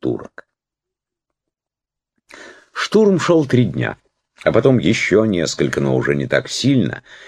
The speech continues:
и турки устали, и они подкрепление получили. Их батальон был почти весь перебит уже в первый день боёв, из четырёхсот осталось тридцать.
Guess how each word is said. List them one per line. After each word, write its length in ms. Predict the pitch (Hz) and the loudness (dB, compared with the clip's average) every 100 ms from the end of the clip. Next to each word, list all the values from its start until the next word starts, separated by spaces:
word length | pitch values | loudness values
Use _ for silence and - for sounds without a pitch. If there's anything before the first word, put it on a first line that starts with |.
| - | -2
и 120 | 107 | 2
турки 340 | 175 185 165 | 4 2 4
устали, 680 | 180 160 - 131 127 117 101 _ _ _ _ _ _ _ _ _ | 2 2 0 2 2 0 -4 _ _ _ _ _ _ _ _ _
и 80 | - | 2
они 220 | 127 73 | 4 2
подкрепление 800 | 64 - - 64 65 64 60 58 | 0 -4 -4 -6 -2 -4 -2 -6
получили. 600 | - 60 60 - - - - _ _ _ _ _ | -6 -4 -4 -6 -10 -10 -16 _ _ _ _ _
Их 200 | 85 90 | 2 4
батальон 520 | 85 85 80 82 87 | 2 2 2 2 2
был 160 | 76 80 | 0 0
почти 320 | 76 73 80 | -2 -2 0
весь 280 | 78 73 - | 0 0 -2
перебит 380 | 78 69 64 73 | -4 -2 -2 -2
уже 220 | 67 73 | -2 -2
в 100 | - | -2
первый 320 | 80 73 71 | 0 0 0
день 220 | 65 71 | -2 -2
боёв, 460 | 62 71 95 90 - _ _ _ | 0 2 2 0 -8 _ _ _
из 120 | - 80 | -2 -2
четырёхсот 760 | - - - 80 67 - 90 | 0 0 2 0 2 0 0
осталось 580 | 87 - 90 90 82 - | 0 0 0 2 -2 -4
тридцать. 800 | - 90 104 - - 64 - | -2 0 0 -4 -6 -8 -8